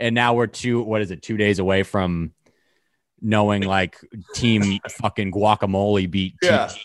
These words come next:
Speaker 1: Arch-
Speaker 2: Sergio Garcia <laughs> left the tour to be captain of Team Fireball.
Speaker 1: Yeah, I got, I got 'em all here, right here. I'm about to list 'em off. So, uh, you know where,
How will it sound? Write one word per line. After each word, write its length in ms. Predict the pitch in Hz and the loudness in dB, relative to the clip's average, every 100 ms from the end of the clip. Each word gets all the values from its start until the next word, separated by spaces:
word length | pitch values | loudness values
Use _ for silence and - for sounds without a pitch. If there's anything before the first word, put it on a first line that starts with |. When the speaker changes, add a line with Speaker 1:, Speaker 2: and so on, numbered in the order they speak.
| _ | _
Speaker 1:
Arch- 180 | 101 104 | -2 2
Speaker 2:
Sergio 400 | 214 214 - 233 | 2 2 2 2
Garcia 680 | 233 202 - 233 220 165 - | 2 0 -2 0 2 2 0
<laughs> 40 | |
left 260 | 170 165 165 | -2 -2 -4
the 60 | 165 | -10
tour 500 | - - 170 151 135 | -10 -2 2 2 2
to 60 | |
be 140 | 139 143 | -4 -2
captain 420 | 143 143 143 143 | 0 0 0 -8
of 120 | 123 | -10
Team 280 | - 156 127 | -8 -8 -6
Fireball. 680 | - 127 131 127 107 90 139 | -4 -2 0 -2 -4 -6 0
Speaker 1:
Yeah, 200 | 139 131 | 2 2
I 80 | |
got, 240 | 135 147 127 | 2 0 2
I 120 | 127 | 0
got 160 | 135 135 | 2 2
'em 100 | 127 | 2
all 160 | 120 | 2
here, 120 | 117 | 2
right 160 | 104 95 | 2 2
here. 120 | 98 | 2
I'm 140 | 92 107 | 2 2
about 240 | 107 120 | 2 2
to 60 | 113 | 0
list 240 | 101 - | 0 -2
'em 100 | 87 | -6
off. 280 | 71 64 - _ | -6 -14 -20 _
So, 420 | - 127 110 98 _ _ _ _ _ _ _ 170 | 0 2 2 -2 _ _ _ _ _ _ _ -2
uh, 160 | 165 151 | -2 2
you 200 | 147 165 | 4 6
know 240 | 180 233 | 6 4
where, 400 | 214 185 165 | 6 6 6